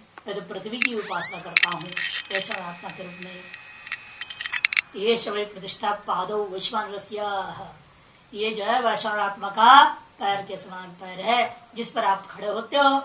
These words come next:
वही प्रतिष्ठा है। "प्रतिष्ठति येन इति प्रतिष्ठा," जिसके माध्यम से आप प्रतिष्ठित होते हो उसका नाम प्रतिष्ठा है, वो पैर। "पादौ ते विम्लास्यताम्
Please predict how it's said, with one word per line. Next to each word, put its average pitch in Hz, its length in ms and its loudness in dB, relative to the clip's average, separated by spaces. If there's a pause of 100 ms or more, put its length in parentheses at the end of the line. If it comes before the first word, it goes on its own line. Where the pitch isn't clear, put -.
(220)
वही 240 180 4
प्रतिष्ठा 180 480 -12
है। 233 80 -16 (640)
"प्रतिष्ठति 240 720 -6
येन 240 320 2 (680)
इति 359 440 -6
प्रतिष्ठा," - 600 -14 (260)
जिसके 226 320 -6
माध्यम 185 380 -6
से 269 340 -4 (220)
आप 220 200 8
प्रतिष्ठित - 480 -14
होते 196 220 -10
हो 165 60 -12
उसका - 160 -16
नाम 202 100 -10
प्रतिष्ठा - 560 -16
है, - 100 -16 (360)
वो 330 80 -2
पैर। - 380 0 (1000)
"पादौ 262 340 12
ते 330 160 4
विम्लास्यताम् 254 800 6